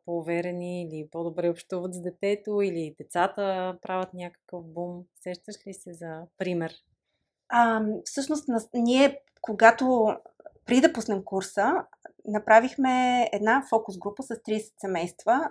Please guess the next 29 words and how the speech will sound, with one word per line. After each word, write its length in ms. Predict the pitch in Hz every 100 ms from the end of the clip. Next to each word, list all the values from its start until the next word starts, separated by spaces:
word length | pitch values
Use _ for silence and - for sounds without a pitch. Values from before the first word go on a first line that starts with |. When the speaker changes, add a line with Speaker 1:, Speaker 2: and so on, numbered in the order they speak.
| -
Speaker 2:
и 120 | 233
така 200 | - 247
се 160 | 247 -
постарах 360 | - 233 240
да 80 | 233
не 120 | 226
са 140 | 220 269
само 280 | 349 277 220
мои 220 | 214 214
приятели, 460 | 233 233 - 208 214
които 160 | 254
ще 160 | - 247
ми 120 | 226
кажат: 300 | 240 240 -
„О, 280 | 453 466 415
много 200 | 440 403
е 180 | 392 392
хубав 220 | 370 -
курса, 340 | 392 359 320 247
браво!“ 380 | 208 - -
Speaker 1:
Да, 80 | 208
да, 80 | 208
да, 180 | 196 202
супер. 220 | - 247 247
Speaker 2:
Ами, 720 | 269 277 277 294 285 285 -
а, 280 | 262 254 247
хора, 300 | 254 302 311
които 200 | 294
на, 100 | 320